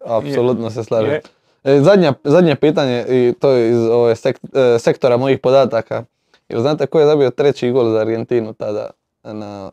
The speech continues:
Speaker 1: onoj četiri tri utakmici? Znači, da li su Di Maria, da li Aguero i koji, e,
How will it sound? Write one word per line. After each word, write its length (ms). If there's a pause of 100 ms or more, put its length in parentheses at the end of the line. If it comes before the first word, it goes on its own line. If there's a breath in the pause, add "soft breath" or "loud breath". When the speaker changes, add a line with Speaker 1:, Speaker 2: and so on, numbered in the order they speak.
Speaker 1:
onoj 280
četiri 280
tri 140
utakmici? 540
Znači, 260
da 120
li 100
su 140
Di 120
Maria, 300
da 180
li 60
Aguero 480 (580)
i 100
koji, 500 (180)
e, 280